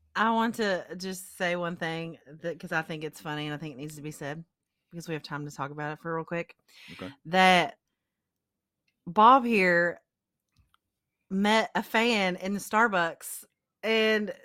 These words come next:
Speaker 1: didn't say much other than "Thank you."
Speaker 2: I don't know what to say,
Speaker 1: <laughs>
Speaker 2: man. I don't know
Speaker 1: I
Speaker 2: what to
Speaker 1: was
Speaker 2: say.
Speaker 1: like, "And you weren't even gonna tell me." Our friend at work was like, "Are you gonna tell her what just happened at the Starbucks?"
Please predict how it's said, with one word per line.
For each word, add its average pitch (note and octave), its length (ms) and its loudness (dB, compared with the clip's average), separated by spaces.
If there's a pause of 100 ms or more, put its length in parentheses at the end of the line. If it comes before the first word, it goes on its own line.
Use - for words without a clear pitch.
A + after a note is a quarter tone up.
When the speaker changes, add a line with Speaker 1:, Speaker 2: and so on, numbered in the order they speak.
(280)
Speaker 1:
didn't C#4+ 220 0
say D4 260 4
much A#3+ 580 2
other B3 260 2
than C4+ 160 -2
"Thank D#4+ 400 -2
you." C#4+ 160 2 (500)
Speaker 2:
I C#3+ 40 -6
don't E3 100 -4
know F3+ 60 0
what F#3+ 100 6
to D3+ 60 -6
say, C#3+ 320 4
Speaker 1:
<laughs> - 20 -2
Speaker 2:
man. F#2+ 300 0 (1300)
I G#3+ 60 -6
don't A3+ 100 -2
know - 60 10
Speaker 1:
I E4+ 40 12
Speaker 2:
what - 20 12
to - 20 10
Speaker 1:
was G4+ 120 8
Speaker 2:
say. - 60 2
Speaker 1:
like, C4+ 360 4 (600)
"And E4+ 200 2
you C#4+ 260 0
weren't A4+ 220 4
even E4+ 300 2
gonna C#4 220 0
tell C#4+ 280 0
me." G3+ 360 -4 (840)
Our B3+ 140 4
friend C#4 460 0
at G#3+ 120 -2
work A#3+ 220 2
was A#3+ 160 -10
like, G3 300 -2
"Are G3+ 80 -2
you C4 100 -2
gonna F4+ 180 -4
tell C4 220 -2
her D4 260 0
what A#3 120 -4
just B3 160 -8
happened A#3+ 400 -4
at G3 140 -10
the G#3+ 80 -8
Starbucks?" A3 640 -8